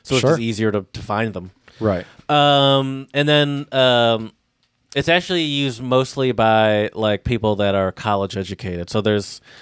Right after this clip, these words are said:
Speaker 1: so it's used less by people that are, that, uh, the less educated you are, the less likely you are to use it. Maybe that's access to the technology. Who
Speaker 2: Could be.
Speaker 1: knows? Maybe that's, uh, I don't know.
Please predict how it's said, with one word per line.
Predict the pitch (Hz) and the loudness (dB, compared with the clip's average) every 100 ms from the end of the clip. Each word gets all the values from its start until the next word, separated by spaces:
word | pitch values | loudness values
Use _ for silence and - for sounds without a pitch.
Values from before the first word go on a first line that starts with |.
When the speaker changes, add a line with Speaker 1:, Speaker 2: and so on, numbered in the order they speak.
| - - | -20 -10
Speaker 1:
so | - 123 | 4 6
it's | 113 123 | 6 2
used | 123 107 | -2 2
less | 110 113 | 4 4
by | - 107 | 2 -2
people | 113 104 101 | -2 -4 0
that | 98 92 | 0 2
are, | 92 92 - | 0 -2 -2
that, | - 92 - | -2 -2 -2
uh, | 90 - | -6 -6
the | 98 101 | -4 -2
less | 107 104 | -2 -2
educated | 101 92 - 98 95 | -4 -6 -6 -6 -4
you | 90 90 | -4 -2
are, | 90 | 0
the | 87 | 0
less | 85 85 - | -2 -4 -4
likely | 90 87 90 | -6 -4 -2
you | 90 | 0
are | |
to | 87 | 0
use | 87 87 | -2 -4
it. | - - - - - - 117 | -6 -10 -14 -16 -16 -14 -2
Maybe | 135 131 | 0 2
that's | 123 110 | 2 0
access | 107 107 - 107 | -2 -4 -4 -6
to | - | -6
the | 101 | -8
technology. | - 101 95 95 95 92 95 | -6 -6 -4 -2 -2 -4 -6
Who | 98 | 0
Speaker 2:
Could | 104 | 2
be. | 92 | 2
Speaker 1:
knows? | 165 - | 0 -2
Maybe | 107 107 | -2 -2
that's, | 104 101 98 - - - _ _ | 0 -2 -2 -8 -16 -20 _ _
uh, | - 107 101 95 92 | 0 4 4 2 2
I | 107 | 2
don't | 104 | 2
know. | 98 104 | 0 -2